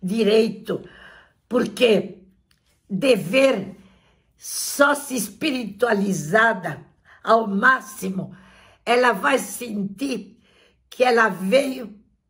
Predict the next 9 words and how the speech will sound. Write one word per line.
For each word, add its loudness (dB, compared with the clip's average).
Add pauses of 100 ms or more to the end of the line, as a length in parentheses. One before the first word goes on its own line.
(280)
pra -2
se -12 (160)
anular. -2 (1040)
Nós 0
diríamos, -4 (260)
vamos -2
pensar -2 (320)
em -4
Maria. -2